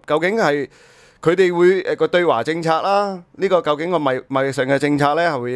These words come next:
係點呢？我哋晏啲就知道。但係我哋講返之前啊，二零一九年呢，阿 Donald Trump 呢，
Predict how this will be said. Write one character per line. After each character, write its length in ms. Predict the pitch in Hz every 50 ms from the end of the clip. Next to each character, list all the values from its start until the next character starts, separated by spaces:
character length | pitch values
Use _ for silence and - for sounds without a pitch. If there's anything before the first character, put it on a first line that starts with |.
| 127 127
係 100 | 120 113
點 200 | - - 117 135
呢？ 140 | 151 151 131
我 80 | 123 127
哋 40 | 123 101 - - - - - -
晏 180 | 123 127 131 135
啲 120 | 143 147
就 260 | 127 120 104 101 98 90
知 220 | - - 135 139
道。 180 | 127 123 104 - -
但 380 | - 139 143 147 151 151 147 143
係 260 | 131 139 147 151 147
我 80 | 147 156
哋 80 | 151 143
講 220 | 135 131 143 170
返 160 | 196 196 208
之 140 | 196 202 208
前 220 | 185 - 101 92 87
啊， 160 | 101 107 98 - - - - - - _
二 60 | 123
零 600 | 143 147 143 139 143 143 143 127 104 87 92 127
一 60 | 156 170 - -
九 240 | - 98 107 139 151
年 160 | 131 101 90
呢， 140 | 113 127 127
阿 80 | 117
Donald 340 | - 135 143 143 139 139 139
Trump 220 | 127 135 127 131 127
呢， 180 | 123 127 123